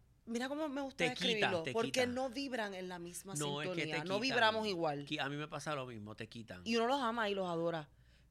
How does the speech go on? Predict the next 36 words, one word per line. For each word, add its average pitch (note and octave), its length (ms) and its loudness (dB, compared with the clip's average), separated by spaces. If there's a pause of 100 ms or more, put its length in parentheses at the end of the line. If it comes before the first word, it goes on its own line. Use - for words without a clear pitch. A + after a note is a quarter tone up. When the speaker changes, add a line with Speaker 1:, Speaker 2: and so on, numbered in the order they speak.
(100)
Speaker 1:
Pero G#3+ 460 2
es C#4 100 0
como F4 280 0
que A3 600 0
you A3+ 100 -4
go C4+ 200 2
your D4 160 2
way, C#4 260 0
I G#3 40 -4
go F#3+ 320 -4
my - 180 -8
way. - 260 -10
Speaker 2:
No D3+ 80 -2
sé D#3 140 -2
si F#3 80 -4
te G3+ 60 2
ha G3 60 4
pasado, G3+ 360 2
a F3 80 2
mí D#3 80 -2
me F#3 100 -2
pasa G3+ 240 0
mucho A3 240 -2
y - 20 4
lo D#3+ 120 2
digo D3 160 -2
aquí E3+ 160 -4
abiertamente G3 680 -4
con D3+ 260 -2
los B2+ 220 -4
ex E3 300 -2
de, C3+ 240 -2 (260)
de, B2 160 0 (160)
de B2 140 -2
la A#2 100 0
high. A2 380 0